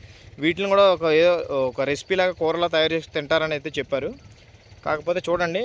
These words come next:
మీకు ఈ కాయలు క్లియర్గా చూపిస్తాను, మొక్కను కూడా చూపిస్తున్నా చూడండి. వంకాయ మొక్కలానే ఉంది, చిన్న చిన్న ముళ్ళు అయితే ఉన్నాయి, ఇలా గుత్తులు గుత్తులుగా కాయ అయితే కాస్తుంది. వాళ్ళు మాకు ఆ రోజు చెప్పేటప్పుడు మన YouTube ప్రకారం YouTube వీడియోలు చేస్తే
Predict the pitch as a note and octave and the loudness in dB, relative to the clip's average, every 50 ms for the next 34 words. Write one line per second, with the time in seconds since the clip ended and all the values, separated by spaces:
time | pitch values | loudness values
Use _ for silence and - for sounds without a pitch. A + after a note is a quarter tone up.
0 | B3 F#3+ D#3 C#3+ - - C#3+ B2+ - - C#3+ D3+ F3+ F#3+ F#3+ - F#3 F3 F3+ F3 | -4 -4 -6 -6 -6 -6 -8 -6 -4 0 2 2 2 2 0 -2 -4 -2 -2 0
1 | E3+ F3 E3+ E3 E3 D#3 E3 - - F3 E3+ G3 A#3+ A3 - - - D#3 C#3+ C#3 | 0 0 0 0 -2 -6 -6 -8 -6 -6 -4 -4 -6 -8 -10 -14 -12 -10 -8 -8
2 | - - F3 F3+ F3+ E3+ E3 D3 C#3 C#3 C3+ - D3 C3 A#2+ - B2+ B2 A#2+ C3+ | -6 -6 -6 -4 -2 -4 -4 -4 -8 -10 -12 -14 -14 -14 -14 -12 -12 -12 -12 -12
3 | F3 - - - - - - - - - - - - - - - - - - - | -14 -16 -18 -20 -20 -20 -20 -20 -20 -20 -20 -20 -20 -20 -20 -20 -20 -20 -16 -6
4 | C#3 C#3 C#3+ C#3+ - F3 F3+ F3+ F3 E3+ - F3 E3+ E3+ E3+ E3+ E3+ D#3+ D3+ D3 | -2 0 0 2 4 4 4 4 4 2 2 2 2 2 4 2 2 0 -2 -2
5 | D3 F3 A#3 C#4+ - - - - - - - - - - E3 D#3 D3 F3 F3 E3+ | -4 -4 -6 -6 -8 -14 -20 -20 -20 -20 -20 -20 -12 -10 -8 -4 -2 -2 0 0
6 | E3 D#3 D#3 D#3+ E3+ F3 - E3 D#3+ D#3 D3+ D#3+ G3 B3+ A#3 F#3 - - D3 D#3 | 0 -2 2 2 2 2 4 2 0 -2 -2 -4 -6 -8 -8 -10 -6 -2 0 0
7 | D3+ D3 D3+ C#3 - F3 F3 E3+ E3 - E3+ F3+ F3 - D3+ C#3+ C#3+ C#3 C3+ B2+ | 0 0 -2 -8 -8 -6 -6 -6 -6 -4 -4 -4 -4 -2 -2 0 0 0 0 0
8 | C3+ B2+ A#2+ A#2+ A#2+ A2 - - B2+ C3 E3+ A3 G#3+ - - - - - - - | -2 -4 -4 -4 -6 -8 -10 -14 -16 -14 -14 -14 -16 -18 -20 -20 -20 -20 -20 -6
9 | - C3+ C#3 D#3+ F3+ F#3 F#3 F#3+ F3+ E3+ E3+ D#3+ D#3 F#3 G#3 G#3 - F#3+ F3 - | 0 4 4 6 6 4 4 2 4 6 6 6 6 4 2 0 -2 -6 -6 -4
10 | G3+ F#3+ F#3 F3+ D3+ E3+ G3 A#3 A3 - - - - - C#3+ C#3+ C#3+ C#3+ C#3+ D#3 | -2 -2 0 -2 -2 -2 -6 -6 -8 -10 -14 -18 -12 -8 -6 -4 -4 -2 -2 -2
11 | E3 D#3 - F#3 F3 E3 F3 E3+ D#3+ E3 E3+ E3+ E3+ E3 D#3+ D3+ E3+ D#3+ D#3 D#3+ | -2 -2 -2 -4 -2 0 0 0 0 2 0 0 0 -2 -2 -4 -4 -4 -2 0
12 | D#3+ E3+ D#3+ D#3+ D3 - E3 | 0 0 2 0 -2 -2 -4